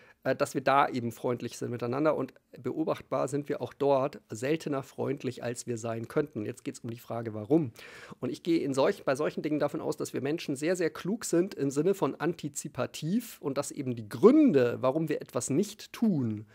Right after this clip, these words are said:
was offensichtlich eigentlich nur Vorteile hat, zumindest dem Anschein nach nur Vorteile hat, und das ist bei Freundlichkeit meines Erachtens so, ich komme noch gleich dazu, warum eigentlich Freundlichkeit so wahnsinnig, wahnsinnig toll ist, ähm, wenn wir also etwas nicht tun, was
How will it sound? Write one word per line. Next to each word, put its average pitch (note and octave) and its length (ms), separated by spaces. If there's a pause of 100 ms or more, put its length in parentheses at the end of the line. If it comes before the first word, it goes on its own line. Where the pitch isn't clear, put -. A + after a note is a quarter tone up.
(380)
was C3+ 380
offensichtlich F3 880
eigentlich D#3+ 540
nur D3 180
Vorteile C3+ 640
hat, D3+ 240
zumindest D3+ 380
dem B2+ 260
Anschein C3+ 540
nach A#2 380
nur C3+ 160
Vorteile A#2+ 480
hat, D3+ 240 (320)
und B2+ 100
das G#2+ 120
ist - 180
bei G3 100
Freundlichkeit A#2+ 580
meines A#2 280
Erachtens B2 340
so, F3 140
ich - 100
komme F3 180
noch D#3+ 140
gleich B2 260
dazu, C#3 360
warum C3+ 340
eigentlich B2+ 380
Freundlichkeit C3+ 520
so A#2+ 120
wahnsinnig, B2+ 400
wahnsinnig A#2+ 400
toll G3+ 260
ist, C3+ 320 (680)
ähm, E3 500 (440)
wenn A#3 240
wir A3+ 120
also F3+ 120
etwas F3 280
nicht - 360
tun, A#3+ 300
was E3 240